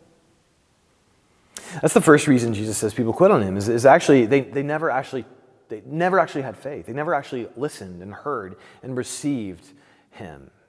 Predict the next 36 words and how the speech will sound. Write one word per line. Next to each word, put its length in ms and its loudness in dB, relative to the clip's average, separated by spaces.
So 120 2
that's, 100 4
that's 220 4
answer 320 0
one. 260 -6
Answer 300 -2
two, 580 -2
Jesus 320 -8
gives, 220 -6
the 60 -12
second 300 -4
type 220 -6
of 80 -16
soil, 500 -10
is, 440 2
is 200 -10
this. 500 -8
It 40 -18
says, 100 -6
"The 80 2
ones 280 6
on 60 0
the 80 2
rock 420 0
are 100 4
those 540 6
who, 100 0
when 220 6
they 140 6
hear 340 2
the 80 4
word, 360 0
receive 520 -2
it 320 2
with 160 -8
joy, 540 -12